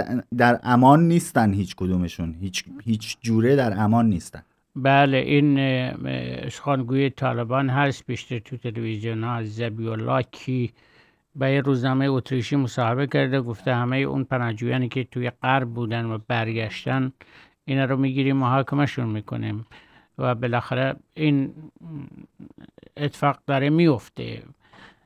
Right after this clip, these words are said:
Speaker 2: یعنی می‌خوام بگم که اوضاع افغانستان اینقدر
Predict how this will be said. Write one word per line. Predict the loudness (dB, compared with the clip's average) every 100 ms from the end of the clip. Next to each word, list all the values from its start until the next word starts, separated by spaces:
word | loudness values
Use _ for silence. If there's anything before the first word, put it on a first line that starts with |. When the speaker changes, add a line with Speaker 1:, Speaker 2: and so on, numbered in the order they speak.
| _ _
Speaker 2:
یعنی | -14 -4 0 4 4 4 2 -6 -14 -8 -6 -6 -6
می‌خوام | -2 -2 0 2 2
بگم | 4 4 2
که | 0 -2 -2
اوضاع | -4 -2 2 2 2
افغانستان | 0 -4 -2 -2 -2 -4 -6 -2 0 2 0 -8 _ _ _ _
اینقدر | 4 6 4 2 0 2 2